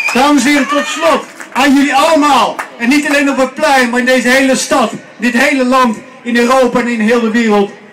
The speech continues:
Aan jullie allemaal, iedereen allemaal, heb mededogen. Streef naar een leven zonder anderen te schaden. Stop met het eten en gebruiken van vlees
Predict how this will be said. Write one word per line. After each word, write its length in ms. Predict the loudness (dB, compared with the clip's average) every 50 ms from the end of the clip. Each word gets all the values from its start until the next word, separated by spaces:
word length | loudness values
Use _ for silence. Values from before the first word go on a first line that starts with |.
| -20 -16 -10
Aan 140 | -6 -4
jullie 200 | -2 -2 -2 -2
allemaal, 640 | -2 0 0 2 2 2 2 2 2 0 0 -2 -4 -2
iedereen 400 | -2 0 0 2 2 0 0 0
allemaal, 480 | 0 0 0 0 0 0 -2 -2 -6 -10 -16 -10
heb 260 | -6 -4 -2 -2 -2 0
mededogen. 760 | 0 0 2 2 0 0 0 0 -2 -2 -4 -4 -6 -10 -14 -16 -18 -20 -20 -20 -20
Streef 500 | -18 -8 -4 -2 0 0 0 0 0 0
naar 200 | 0 0 0 0
een 80 | 0
leven 360 | 0 2 2 2 2 0 0 0
zonder 300 | 0 0 2 2 0 0
anderen 380 | 0 0 0 0 0 -2 -2
te 100 | -2 -4
schaden. 540 | -4 -4 -4 -2 0 0 0 0 -2 -4 -6 -10 -20 -20 -20 -20
Stop 420 | -16 -14 -8 -4 -2 -2 -2 0 0
met 120 | -2 -2
het 100 | -4 -4
eten 400 | -4 -2 -2 0 0 0 0 -2
en 80 | -4 -4
gebruiken 500 | -4 -6 -2 0 0 0 0 -2 -4 -6
van 200 | -4 -6 -6 -6
vlees 520 | -4 -4 -2 0 0 0 -2 -4 -10 -16